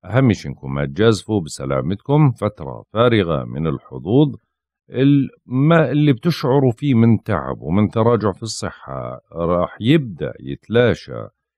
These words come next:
تدريجيًا كل ما اقتربنا من ساعات الصباح.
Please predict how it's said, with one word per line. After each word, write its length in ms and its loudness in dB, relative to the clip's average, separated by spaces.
تدريجيًا 1040 2
كل 120 -4
ما 180 4
اقتربنا 580 -2
من 160 0
ساعات 480 0
الصباح. 680 -2